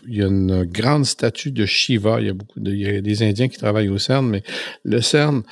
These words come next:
étant donné que la moindre vibration, donc on peut la, la, la,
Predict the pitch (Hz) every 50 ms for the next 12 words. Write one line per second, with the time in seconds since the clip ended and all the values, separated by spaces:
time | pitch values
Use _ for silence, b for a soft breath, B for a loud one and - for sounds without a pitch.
0 | B B B B B B 117 107 - 113 107 101 104 101 110 120 127 123 - -
1 | 110 107 107 110 113 - - - - 156 143 123 110 107 107 110 110 113 117 127
2 | 131 139 156 160 156 151 139 120 123 113 113 117 104 104 123 120 113 120 113 110
3 | 101 - - 127 175 254 294 190 156 131 127 131 - 120 123 127 120 - 131 131
4 | 139 135 123 120 117 110 110 110 110 110 - 92 101 104 - - - - 95 95
5 | 101 113 113 101 B B B - 110 104 104 101 98 101 101 101 101